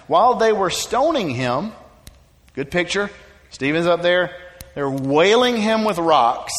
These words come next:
And what is he doing? Stephen prayed, "Lord Jesus, receive my spirit." Then he fell on his knees and cried out, "Lord,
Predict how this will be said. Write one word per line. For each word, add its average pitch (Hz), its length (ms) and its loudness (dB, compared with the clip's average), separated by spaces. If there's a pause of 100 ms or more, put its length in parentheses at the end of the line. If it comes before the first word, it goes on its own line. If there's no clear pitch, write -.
(140)
And 131 180 -6
what 165 140 0
is 185 140 -2
he 208 120 -4
doing? 196 440 -4 (520)
Stephen 151 540 -8
prayed, 98 560 -8 (880)
"Lord 165 260 0
Jesus, 139 460 -6
receive 170 540 -6
my 123 180 -6
spirit." 101 520 -10 (680)
Then 160 100 -2
he 147 60 -2
fell 180 320 -2
on 214 100 -2
his 185 180 -6
knees 160 320 -4
and 135 140 -10
cried 147 380 -2
out, 113 240 -2
"Lord, 160 420 -4